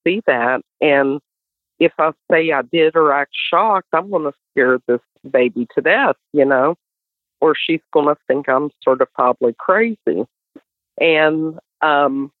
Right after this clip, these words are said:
I just kept talking, and she stopped me and she said, "Grandma." And I said, "What, honey?" And she said, "Did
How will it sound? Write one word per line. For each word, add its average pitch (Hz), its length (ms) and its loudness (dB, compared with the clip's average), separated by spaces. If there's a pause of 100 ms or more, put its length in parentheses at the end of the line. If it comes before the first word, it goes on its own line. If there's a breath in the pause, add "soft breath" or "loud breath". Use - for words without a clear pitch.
(360)
I 160 100 -2
just 165 260 -2
kept - 240 -2
talking, 208 360 -2
and 208 160 -2
she 160 380 -4 (200)
stopped 196 300 0
me 202 120 4
and 175 100 0
she - 220 -2 (120)
said, 147 140 2 (560)
"Grandma." 226 600 0 (580)
And 165 140 -6
I 151 120 -8 (120)
said, 165 120 2 (100)
"What, 202 160 0
honey?" 160 340 0
And 156 140 -4
she - 220 -4 (120)
said, 165 140 2 (640)
"Did 196 160 0